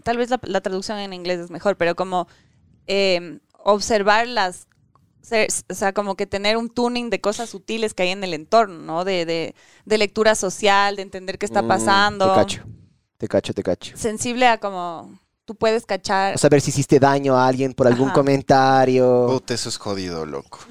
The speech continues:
Speaker 2: No,
Speaker 1: Ujú.
Speaker 2: sí.
Speaker 3: A mí me, es que yo no sé qué onda, loco, pero yo soy así como muy... Eh.
Speaker 1: <laughs>
Speaker 3: ¿Me cachas? A mí me cuesta. Yo a veces me lanzo huevadas que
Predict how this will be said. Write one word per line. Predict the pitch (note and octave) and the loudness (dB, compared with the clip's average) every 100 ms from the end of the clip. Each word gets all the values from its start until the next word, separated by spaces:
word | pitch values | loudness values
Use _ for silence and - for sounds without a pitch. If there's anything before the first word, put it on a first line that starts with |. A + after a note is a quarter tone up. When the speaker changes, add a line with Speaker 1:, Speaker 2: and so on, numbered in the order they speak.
| G#3+ | -8
Speaker 2:
No, | A#3 | -8
Speaker 1:
Ujú. | G#3+ | -4
Speaker 2:
sí. | - C#4 G#3+ G2+ F#2+ - _ | 4 6 4 0 -10 -20 _
Speaker 3:
A | A2+ A#2 | -6 -4
mí | D3+ | -4
me, | E3+ A2 | -4 -4
es | A#2 | -4
que | - A2 | -4 -2
yo | C3 F3+ D#3+ | 2 2 0
no | C3 | -2
sé | C3+ C#3 C#3 | -4 -4 -4
qué | B2 | -4
onda, | C#3 C3+ | -2 0
loco, | G#2 A2 A2 G2+ | 0 -2 -6 -6
pero | G2+ | -6
yo | F#2+ A#2 | -6 -6
soy | - C#3+ | -6 -6
así | A2+ B2 | -6 -8
como | C#3 A#2 | -10 -10
muy... | F#2 G2+ A#2+ G2+ | -10 -10 -10 -6
Eh. | G2+ A2+ A2+ G2 _ _ | -4 -2 -4 -8 _ _
Speaker 1:
<laughs> | - - A3+ C4 - C#4+ - | -2 0 0 0 -4 -6 -8
Speaker 3:
¿Me | G#2+ | -6
cachas? | - B2 C3+ A2+ | -2 -2 0 0
A | G#2+ | 0
mí | A#2+ | 0
me | D3 B2+ | -6 -4
cuesta. | C3 D3 B2 | -2 0 2
Yo | C3 | 2
a | |
veces | C#3 C#3 C#3 | 2 -2 -4
me | A#2 | -6
lanzo | G#2 G2+ G#2+ B2 C#3 C#3+ | -6 -4 -2 -2 -2 -4
huevadas | A2 G#2+ C#3 - | 0 2 2 0
que | G#2+ F#2 | -6 -8